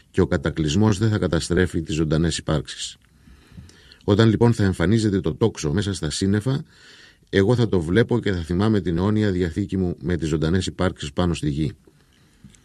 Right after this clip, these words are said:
Αυτό», είπε ο Θεός στον Νόε, «είναι το σημείο της διαθήκης που συνάπτω ανάμεσα σε σένα και σε κάθε ζωντανή ύπαρξη πάνω στη γη». Οι τρεις γη του Νόε που βγήκαν από την Κιβωτό ήταν ο Σιμ,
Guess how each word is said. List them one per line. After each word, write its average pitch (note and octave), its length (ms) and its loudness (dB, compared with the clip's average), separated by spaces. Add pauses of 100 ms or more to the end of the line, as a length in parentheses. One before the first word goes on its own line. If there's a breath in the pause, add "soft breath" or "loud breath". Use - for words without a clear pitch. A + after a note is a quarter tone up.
(160 soft breath)
Αυτό», B2+ 300 6
είπε F#2 180 4
ο E2 40 2
Θεός E2+ 220 0
στον D2+ 200 -2
Νόε, A2 280 -2 (580 soft breath)
«είναι G2 220 0
το F2+ 100 -2
σημείο A2 520 2
της D#2+ 220 -6
διαθήκης E2 580 -2
που E2 140 -8
συνάπτω A2 600 0 (380 loud breath)
ανάμεσα F#2 460 0
σε D#2+ 120 -4
σένα A#2 300 2
και F2 100 -4
σε E2+ 120 -4
κάθε G2+ 220 0
ζωντανή F2+ 400 0
ύπαρξη E2+ 400 -2
πάνω F2 260 0
στη D2+ 160 -4
γη». D2 280 -4 (800 soft breath)
Οι A2 80 -2
τρεις D3+ 240 4
γη D3 160 6
του B2 120 6
Νόε B2 320 4
που F#2+ 220 -4
βγήκαν G2+ 320 0
από F2+ 200 -2
την E2+ 120 -8
Κιβωτό F2 480 -2 (200)
ήταν F#2+ 320 0
ο C#2+ 120 -6
Σιμ, B2+ 380 2